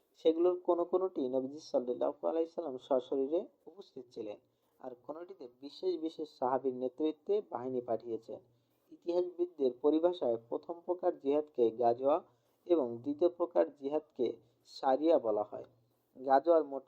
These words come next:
সংখ্যা তেইশটি, এর মধ্যে নয়টিতে যুদ্ধ হয়েছিল, আর সারিয়ার সংখ্যা তেতাল্লিশটি। আশ্চর্যের বিষয় হচ্ছে, এসব গাজোয়া ও সারিয়ার মধ্যে মুসলিমদের যুদ্ধাস্ত্রের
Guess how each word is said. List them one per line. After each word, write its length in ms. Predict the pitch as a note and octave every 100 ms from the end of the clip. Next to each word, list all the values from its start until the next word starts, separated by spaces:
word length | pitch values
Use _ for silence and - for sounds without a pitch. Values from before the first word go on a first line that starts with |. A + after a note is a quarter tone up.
| -
সংখ্যা 280 | A#2+ A#2
তেইশটি, 640 | - G3+ C3 - - F3 F3+ _ _ -
এর 140 | C#3+
মধ্যে 340 | C3+ B2+ B2+
নয়টিতে 520 | A#2+ B2+ B2+ C#3+ C#3+ D#3
যুদ্ধ 320 | C3 B2+ C#3+
হয়েছিল, 480 | E3 E3 - F3+ A3 -
আর 200 | B2+ A#2 - _ _ -
সারিয়ার 300 | C3+ C3+ C3+
সংখ্যা 360 | - B2+ D#3
তেতাল্লিশটি। 640 | - - B2 A2+ G#2+ - - -
আশ্চর্যের 520 | C#3 C#3+ - F3 F#3 E3+
বিষয় 340 | C#3 - E3+
হচ্ছে, 360 | F3 F3 - A#2+
এসব 220 | A#2+ C#3 A#2+
গাজোয়া 420 | B2 B2 B2+ D3 G#3 _ _ _ -
ও 100 | C3
সারিয়ার 480 | - B2+ C3 C#3+
মধ্যে 320 | E3 E3+ C#3 A#2+
মুসলিমদের 680 | B2 C3+ - D3 C#3+ C#3 B2 -
যুদ্ধাস্ত্রের 720 | C#3 C3+ D3 D#3+ _ E3+ B2+